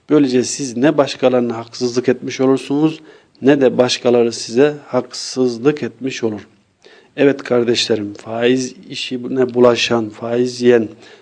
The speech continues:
faiz işlem yapanlar bilmelidir ki Allah ve Resulü tarafından kendilerine savaş açılmıştır. Allah ve Resulünün birisine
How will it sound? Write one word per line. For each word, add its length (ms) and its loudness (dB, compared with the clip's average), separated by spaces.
faiz 420 2
işlem 400 -2
yapanlar 720 2
bilmelidir 680 2
ki 220 -2
Allah 400 -2
ve 100 2
Resulü 440 -2
tarafından 880 -2
kendilerine 920 0
savaş 520 -2
açılmıştır. 760 -6
Allah 300 0
ve 100 4
Resulünün 680 2
birisine 600 2